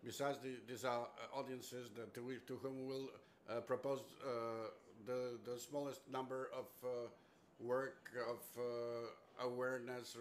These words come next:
raising aware-, awareness, because they're not interesting.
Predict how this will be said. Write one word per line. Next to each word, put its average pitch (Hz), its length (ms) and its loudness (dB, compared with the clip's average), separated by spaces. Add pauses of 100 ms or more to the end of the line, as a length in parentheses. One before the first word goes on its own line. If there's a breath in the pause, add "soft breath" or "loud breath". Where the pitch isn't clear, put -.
(160)
raising 123 300 0
aware-, 120 340 0 (180)
awareness, 120 420 -2 (280 loud breath)
because 165 240 4
they're 151 100 2
not 131 220 0
interesting. 113 560 -4